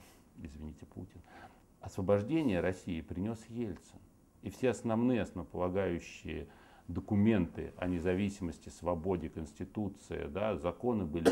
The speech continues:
приняты при Ельцине, в каком бы статусе он ни находился. Я имею в виду, э, председателя Верховного Совета Российской Федерации,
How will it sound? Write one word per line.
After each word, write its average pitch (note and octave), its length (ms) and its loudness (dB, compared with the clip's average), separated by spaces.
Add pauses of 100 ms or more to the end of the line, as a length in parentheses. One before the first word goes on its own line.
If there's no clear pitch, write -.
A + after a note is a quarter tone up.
приняты G#2+ 400 0
при - 180 -2
Ельцине, G2+ 480 0
в - 40 -14
каком G2+ 320 -2
бы F#2 80 0
статусе G#2 500 -2
он F2 100 -2
ни F2 60 -2
находился. F2 720 -6 (800)
Я F2 160 0
имею D2+ 240 -4
в - 20 -4
виду, D2 340 -8 (920)
э, D#2+ 360 -10 (120)
председателя D2+ 420 -2
Верховного D2 540 -6
Совета E2+ 1120 0
Российской D#2+ 420 -6
Федерации, D#2+ 720 -6